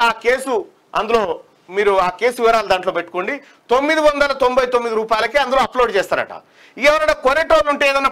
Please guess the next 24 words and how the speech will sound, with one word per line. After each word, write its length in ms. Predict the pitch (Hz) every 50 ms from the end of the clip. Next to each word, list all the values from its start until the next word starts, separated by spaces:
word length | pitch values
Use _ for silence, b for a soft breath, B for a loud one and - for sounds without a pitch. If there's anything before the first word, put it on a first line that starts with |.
| -
ప్రాపర్టీ, 460 | - 254 269 - 294 277 277 277 262 240 208 b b b b -
ఏదైనా 320 | 196 233 240 226 226 220 220 220 185
భూమి 160 | 220 226 226 214 226
కొందాం, 300 | 226 220 220 220 220 208
ఇల్లు 120 | 208 220 220 226
కొందాం 260 | 220 220 226 220 214 196 202
పోయేటోళ్ళు 340 | 208 214 214 220 220 202 196
ఏం 40 | 208 202
చేయాలంటే 420 | 214 208 202 180 156 156 151 226 269 302 311 - - - _ _ _ _ _ _ _ _ _ _ _ _ _ _ _ _ _ _ _ _ _ - 165
టైటిల్ 340 | 196 220 214 269 262 240 -
సూట్ 160 | 262 - 220 196
యాప్లో 280 | 208 208 - 208 180 165 190 226 - b b b b b - 135 180 226
ఏడ, 180 | 269 277 277 285 269 190 202 226
ఏ, 40 | 262 269 247 214 220
ఏడ 100 | 240 262 277 269 269
ఇల్లు 180 | 262 254 247
కొందాం 260 | 254 247 247 247 240 240 233
అనుకుంటున్నారు, 540 | 226 226 226 220 202 214 220 226 247 294 311 285 b b b b b _ - -
దాని 220 | 214 226 220 220 202 185 180 - - 233
పిన్ 160 | 247 269 269 285
కోడ్, 240 | 302 294 294 302 330 370 381 370 - - _ _ _ _ _ _ _ _ _ _ _ _ _ - 240
ఆ 20 | 262 254 247 233 220 - -
ప్లా-, 400 | 233 240 240 226 220 208 202 202 - 196
ఆ 40 | 214